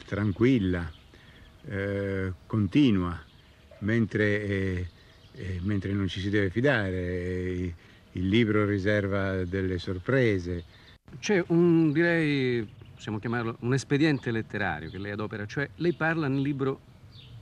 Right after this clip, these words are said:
Speaker 2: oltre che di tanti scrittori, anche di se stesso. E dice: "Ogni romanzo ha uno stile nuovo." Ed è una dichiarazione di, direi, una dichiarazione di poetica.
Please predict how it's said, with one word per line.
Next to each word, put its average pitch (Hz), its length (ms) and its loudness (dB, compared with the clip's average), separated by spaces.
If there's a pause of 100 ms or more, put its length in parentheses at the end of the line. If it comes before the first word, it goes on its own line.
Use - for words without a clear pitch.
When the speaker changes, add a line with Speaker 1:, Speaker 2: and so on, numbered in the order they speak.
Speaker 2:
oltre 139 280 -2
che 104 80 -4
di 104 120 -2
tanti 117 260 -4
scrittori, 131 340 -4
anche 110 220 -4
di 95 100 -8
se 90 140 -10
stesso. - 560 -16 (1500)
E 160 140 4
dice: 139 460 2 (260)
"Ogni 190 200 6
romanzo 180 400 4
ha - 20 0
uno 135 100 0
stile 120 460 -2
nuovo." 80 500 -6 (440)
Ed 120 60 -6
è 156 60 0
una 143 160 2
dichiarazione 107 680 -4
di, 101 220 -4
direi, 101 220 -4
una 98 180 -4
dichiarazione 104 400 -6
di 104 60 -6
poetica. 98 600 -4